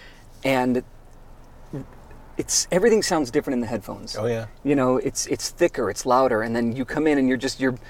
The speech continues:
Speaker 1: I couldn't, every time I opened the mic and put those headphones on, I couldn't help but think about the people listening. And when I would listen, what I would think, what I was doing when I was hearing the jock or the music or, you know, whatever it was,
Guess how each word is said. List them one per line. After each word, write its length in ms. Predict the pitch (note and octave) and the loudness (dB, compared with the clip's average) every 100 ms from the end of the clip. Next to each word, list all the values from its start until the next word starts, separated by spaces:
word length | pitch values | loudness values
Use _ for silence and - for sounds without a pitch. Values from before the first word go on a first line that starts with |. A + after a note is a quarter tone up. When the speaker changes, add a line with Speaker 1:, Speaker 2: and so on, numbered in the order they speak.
| - - - - - - - - - - - - - | -20 -20 -20 -20 -20 -20 -20 -16 -16 -18 -20 -20 -6
Speaker 1:
I 60 | D3 | -2
couldn't, 240 | - F#3 | 2 2
every 200 | F3 F3 | 2 -2
time 200 | G#3+ F#3 | -2 2
I 120 | D#3 C#3+ | 4 4
opened 200 | C#3+ C#3+ | 2 2
the 60 | |
mic 440 | B2 A#2 G#2 - - - | 0 0 -2 -6 -16 -14
and 80 | |
put 100 | - | -4
those 160 | - C3+ | 0 2
headphones 340 | C#3 A#2 A2+ | 0 -2 -2
on, 140 | G#2+ G#2 | 0 -2
I 60 | |
couldn't 240 | A2+ C#3+ B2+ | -4 -2 -2
help 180 | C#3 - | -2 -4
but 100 | - | -4
think 300 | - C3 A#2 | -2 -2 -2
about 380 | - A2+ G#2 - - - - - - | -2 2 2 -2 -10 -20 -20 -20 -16
the 120 | - - | -10 -4
people 260 | D3+ B2+ | 0 0
listening. 380 | A#2 - A2 F2 - - - - - - - - - | 0 -2 -8 -12 -16 -20 -20 -20 -20 -20 -20 -12 -2
And 400 | C#3 B2 B2 A#2+ - - | 0 2 0 -6 -18 -6
when 160 | C#3 C3 | 0 4
I 120 | D#3 | 4
would 140 | C3+ | 2
listen, 340 | A2 - - - | -4 -6 -12 -16
what 160 | - C#3 | -4 0
I 80 | C3+ | 2
would 160 | C3+ | 0
think, 240 | - A2+ F#2+ | -4 -8 -2
what 140 | C3+ | 2
I 80 | C3+ | 4
was 180 | C3 A#2 | 2 -2
doing 300 | A2+ G#2 G#2 | -4 -2 -2
when 80 | G#2 | -2
I 40 | |
was 120 | G#2 | -4
hearing 340 | - A2+ G#2+ A2 - - - - - | -2 -2 -2 -6 -12 -20 -20 -20 -12
the 80 | - | -6
jock 340 | A#2 B2+ A2 | 2 4 4
or 60 | B2+ | 2
the 80 | A2 | -2
music 380 | A2 A#2+ A2 G#2+ | 0 2 0 2
or, 120 | A2+ | 0
you 120 | C3 | 2
know, 220 | A2+ G#2 - - - - | 0 -2 -6 -18 -20 -8
whatever 360 | C3 C#3 B2+ A#2 | 2 4 4 2
it 60 | |
was, 440 | A2+ G#2+ G2+ G2 | 2 2 2 -4